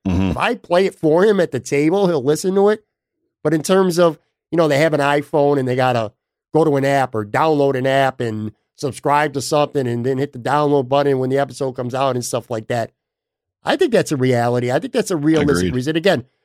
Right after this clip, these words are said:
Speaker 2: not talking necessarily about our little Twitter circle of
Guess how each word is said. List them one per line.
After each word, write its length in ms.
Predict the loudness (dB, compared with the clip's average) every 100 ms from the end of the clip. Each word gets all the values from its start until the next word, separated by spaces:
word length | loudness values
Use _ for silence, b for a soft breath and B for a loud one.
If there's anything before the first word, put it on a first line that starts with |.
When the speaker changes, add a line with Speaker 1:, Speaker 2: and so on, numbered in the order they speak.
| _ -4
Speaker 2:
not 200 | -4 0
talking 500 | -2 0 -2 -4 -4
necessarily 480 | -4 -4 -2 0 2
about 180 | 2
our 100 | 0
little 240 | 0 0 -2
Twitter 380 | -4 -2 -2 -2
circle 560 | -4 -4 -2 0 0
of 160 | -2